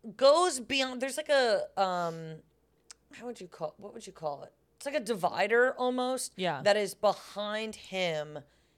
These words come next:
Speaker 1: that, and then a table right there. And the rock had fallen underneath the divider. So this man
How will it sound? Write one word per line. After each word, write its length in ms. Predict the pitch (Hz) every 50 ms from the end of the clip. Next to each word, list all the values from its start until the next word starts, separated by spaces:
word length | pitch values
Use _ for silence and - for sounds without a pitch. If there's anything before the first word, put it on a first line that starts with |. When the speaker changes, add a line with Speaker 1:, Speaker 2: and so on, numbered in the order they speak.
| _ _ -
Speaker 1:
that, 220 | - 208 196 - -
and 160 | 208 202 196
then 120 | 190 185 180
a 60 | 175
table 880 | 175 - - - - 214 208 208 202 175 185 170 151 151 147 151 - - _ _ _ _ _ _ _ _ _ _ _ _
right 300 | - 185 202 185 165 -
there. 340 | - 170 156 143 135 131 - - _ _ _ _ -
And 300 | 214 214 208 208 202 196 - -
the 100 | - 214
rock 440 | 196 190 208 240 247 233 247 - -
had 140 | 254 226 -
fallen 420 | - - 233 208 208 208 196 196 196 -
underneath 540 | 220 220 233 226 233 233 220 214 202 202 -
the 80 | - 185
divider. 680 | - - 175 139 156 165 147 151 147 143 - - - - _ _ _ _ _ _ _ _ _ _ _ _ _ _ _
So 560 | - - - - 269 262 254 247 247 240 240 - _ _ _ _ _ _ _ _ _ _ _ _ _ _ _ _ _ _ _ - -
this 280 | 185 202 226 240 240 254
man 420 | 262 254 247 226 226 220 214 220